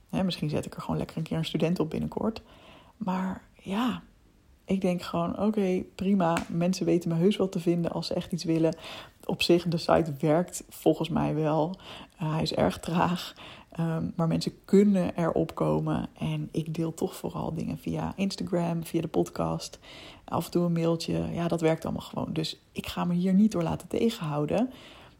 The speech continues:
om iets te lanceren of om iets te doen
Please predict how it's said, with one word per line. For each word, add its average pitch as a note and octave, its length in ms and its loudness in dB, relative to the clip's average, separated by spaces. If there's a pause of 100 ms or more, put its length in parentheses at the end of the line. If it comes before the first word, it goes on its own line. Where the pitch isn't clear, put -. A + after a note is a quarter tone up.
(140)
om E3+ 160 0
iets - 240 -4
te - 120 -4
lanceren G3 760 4
of - 120 -4
om D#3+ 140 0
iets D#3+ 160 -4
te - 120 -4
doen G#3+ 380 6